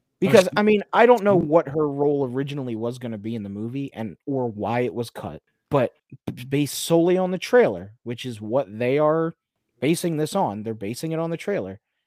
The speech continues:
Speaker 1: You can only assume she was in that one scene where they're on the talk show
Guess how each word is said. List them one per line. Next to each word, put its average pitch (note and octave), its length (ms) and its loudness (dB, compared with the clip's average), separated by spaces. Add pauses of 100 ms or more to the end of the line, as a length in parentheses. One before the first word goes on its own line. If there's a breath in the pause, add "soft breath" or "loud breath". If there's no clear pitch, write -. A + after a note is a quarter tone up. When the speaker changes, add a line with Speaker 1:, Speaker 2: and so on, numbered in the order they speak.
(220)
Speaker 1:
You C#3 120 -4
can B2 160 -8
only F3 300 -2
assume F#3+ 460 -4
she D3 160 -6
was B2+ 140 -4
in C3 100 -6
that G#2+ 180 -6
one C#3 240 -4
scene C#3+ 380 -6
where A#2+ 140 -4
they're A2+ 180 -6
on B2 120 -6
the C#3+ 60 -8
talk - 360 -4
show G#2+ 380 -8